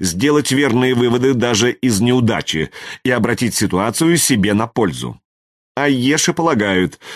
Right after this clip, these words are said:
что людей следует брать исключительно массовым оружием, парализующим газом, псионическим ударом или еще чем-нибудь столь же эффективным. Коалиция Азани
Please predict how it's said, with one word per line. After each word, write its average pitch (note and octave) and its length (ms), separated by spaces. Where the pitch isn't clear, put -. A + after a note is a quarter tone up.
что - 200
людей B2 340
следует G#2+ 460
брать A#2 340
исключительно A#2+ 760
массовым F#2+ 580
оружием, F2+ 560
парализующим A#2 800
газом, F2+ 560
псионическим F3 720
ударом B2 500
или E3 220
еще D#3+ 500
чем-нибудь C3+ 680
столь A#2 340
же B2 160
эффективным. E2+ 720
Коалиция A2+ 520
Азани A2 460